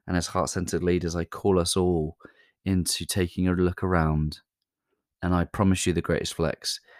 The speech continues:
is learning to appreciate all of you have without having to lose it first.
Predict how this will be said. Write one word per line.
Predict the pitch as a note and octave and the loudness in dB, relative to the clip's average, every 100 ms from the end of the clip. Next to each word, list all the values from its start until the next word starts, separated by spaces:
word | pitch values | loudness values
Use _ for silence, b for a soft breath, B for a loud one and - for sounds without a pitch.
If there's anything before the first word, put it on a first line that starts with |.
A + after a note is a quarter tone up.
| B - | B -8
is | E2 | 0
learning | F2 E2+ E2 | 2 4 2
to | D2+ | 0
appreciate | D#2+ - E2+ - E2+ - | -4 -2 -4 0 -2 0
all | F2+ F2 | 0 0
of | F2 | 0
you | E2+ | -2
have | F2 D#2+ - - _ _ _ b b _ | -2 -4 -8 -18 _ _ _ b b _
without | E2+ E2 D#2 - - _ - | -2 0 0 -2 -14 _ -6
having | F2 D#2+ D2+ D#2+ - _ _ | -4 -2 -2 -4 -10 _ _
to | - D#2+ | -6 -2
lose | D#2 D#2 D2 | 0 0 -2
it | D2+ - _ | -6 -8 _
first. | - D#2 C#2+ D2+ - - | -8 -4 -4 -4 -8 -10